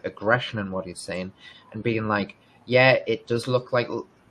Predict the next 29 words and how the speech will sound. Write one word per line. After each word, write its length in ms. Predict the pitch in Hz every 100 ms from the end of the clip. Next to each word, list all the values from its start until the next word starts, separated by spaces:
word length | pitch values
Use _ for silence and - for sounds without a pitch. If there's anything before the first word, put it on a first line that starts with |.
| _
you 180 | 139 120
might 280 | 123 139 135
see 280 | - 151 151
the 80 | 156
logic 400 | 151 151 151 151
in 100 | 151
it, 180 | 151 - _ _ _ _
but 200 | 123 -
I 220 | 127 135
see 600 | 135 - 127 120 110 107
a 80 | 113
little 180 | 113 -
bit 140 | 110
of 140 | 107 107
unhinged 460 | 104 101 104 92
shit 380 | - 87 82 -
going 260 | 101 95 90
on 180 | 90
there, 200 | 87 87 -
and 140 | 104
it 160 | 101 113
needs 460 | 113 135 143 135
to 100 | -
be 140 | 123 110
checked." 480 | - 92 - - - _ _
That 220 | 120 123 -
sort 260 | 135 127
of 40 | -
shit 220 | -